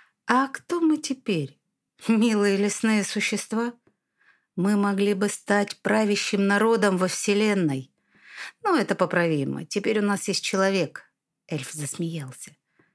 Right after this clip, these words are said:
Человек, которого ты похитил. Ты, такой порядочный и благородный эльф, похитил девушку, чтобы использовать её в своих целях,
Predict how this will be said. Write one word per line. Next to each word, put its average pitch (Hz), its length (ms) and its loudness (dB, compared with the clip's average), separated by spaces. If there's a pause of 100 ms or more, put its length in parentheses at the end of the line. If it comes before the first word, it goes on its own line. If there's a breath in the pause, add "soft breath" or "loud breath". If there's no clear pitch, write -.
Человек, 208 680 2
которого 185 540 2
ты 165 180 0
похитил. 156 720 -4 (500 loud breath)
Ты, 185 340 2
такой 156 400 -2
порядочный 180 680 2
и - 20 2
благородный 180 600 2
эльф, 220 360 2
похитил 180 540 0
девушку, 196 720 -2 (280)
чтобы 208 360 0
использовать 214 640 2
её 208 200 2
в - 40 -4
своих 196 340 0
целях, 139 540 -2